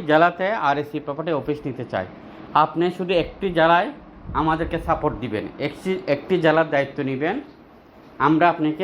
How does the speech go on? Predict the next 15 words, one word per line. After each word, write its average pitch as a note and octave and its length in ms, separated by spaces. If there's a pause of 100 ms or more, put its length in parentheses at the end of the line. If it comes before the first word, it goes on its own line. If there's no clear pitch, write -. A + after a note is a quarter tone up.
(140)
তেষট্টি D#3+ 480 (140)
জেলাতে D3 320 (120)
সাপোর্ট A#2 340
দিব। F#2 140 (500)
এখানে E3+ 240
already F3 340
তেষট্টি E3+ 420
জেলাতে E3 260 (100)
আমাদের D3+ 280
আস্তে - 200
আস্তে D#3 180
করে D#3 120 (100)
লোক B2+ 180
ঢুকে C#3+ 240
যাচ্ছে C#3 180